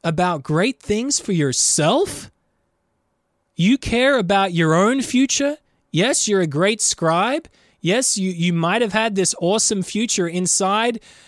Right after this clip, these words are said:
uh, the, the court of Jehoiakim. But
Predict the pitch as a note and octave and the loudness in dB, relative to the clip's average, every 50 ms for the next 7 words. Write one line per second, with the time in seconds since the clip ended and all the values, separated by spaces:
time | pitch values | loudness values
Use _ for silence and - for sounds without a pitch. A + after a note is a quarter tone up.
0 | - - - D#3 D#3+ D#3+ D3+ D3 D3 - - - G3+ - _ - E3 - - - | -18 -8 -4 -2 0 0 0 -2 -4 -6 -4 -6 -6 -6 _ -6 -6 -4 -4 0
1 | - F#3+ G#3+ A#3 C4+ - - _ _ _ _ _ _ - F3+ F3 D3+ F#3 F3 C3+ | 2 4 4 4 2 -2 -6 _ _ _ _ _ _ -2 -2 -2 0 0 -2 0
2 | D#3+ F#3+ G#3+ A#3 B3 - - - B3+ B3+ C4+ D4 D#4 - _ _ _ _ _ _ | 2 2 2 2 0 0 -2 -4 -2 -2 -2 -4 -6 -10 _ _ _ _ _ _
3 | _ _ _ _ _ _ _ _ _ _ _ _ _ _ _ _ _ _ _ _ | _ _ _ _ _ _ _ _ _ _ _ _ _ _ _ _ _ _ _ _
4 | D#3+ A3 A3+ A#3 A3+ A3+ F#3 | -4 -2 0 2 0 0 -2